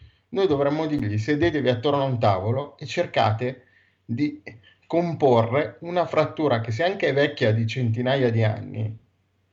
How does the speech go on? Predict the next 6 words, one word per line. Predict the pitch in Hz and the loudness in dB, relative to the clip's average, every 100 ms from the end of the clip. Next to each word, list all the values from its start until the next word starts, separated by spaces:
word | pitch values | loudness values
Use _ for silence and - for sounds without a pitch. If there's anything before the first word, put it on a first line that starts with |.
| _ _ _ _ _ _ | _ _ _ _ _ _
forse | - 196 - 123 | 0 0 2 2
vale | 127 131 | 4 4
la | 139 139 | 4 2
pena | 175 175 | 0 0
almeno | 160 165 175 175 | 0 0 0 0
tentare". | 160 123 98 92 90 - | -2 0 0 0 -4 -10